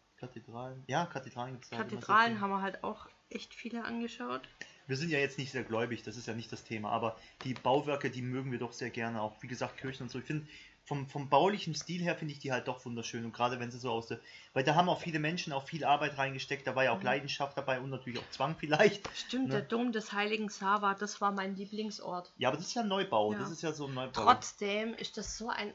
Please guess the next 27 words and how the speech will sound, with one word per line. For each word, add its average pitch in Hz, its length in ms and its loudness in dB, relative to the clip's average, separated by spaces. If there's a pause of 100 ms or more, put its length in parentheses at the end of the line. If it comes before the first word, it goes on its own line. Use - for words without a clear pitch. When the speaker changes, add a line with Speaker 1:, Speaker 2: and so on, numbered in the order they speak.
Speaker 2:
unglaublich, 196 800 -2
eine 214 380 -2
unglaublich 190 680 0
schöne 190 300 -2
Baute, 190 420 -2
das 190 200 -8
könnt 196 200 0
ihr 190 40 2
euch 185 180 -4
nicht 190 140 -6
vorstellen, 190 560 -6
Leute. 190 340 -6 (720)
Unten 220 600 -2 (440)
im 170 220 -6
Keller 190 380 0
sozusagen 170 920 -8
ist - 180 -8
ein 165 80 -6
komplett 202 520 -6
weißer 185 520 0
Saal. 196 680 2 (720)
Ah, 202 120 -2
das 202 200 -4
ist 185 140 -2
faszinierend, 208 720 -2
was 196 220 -4
das - 340 -12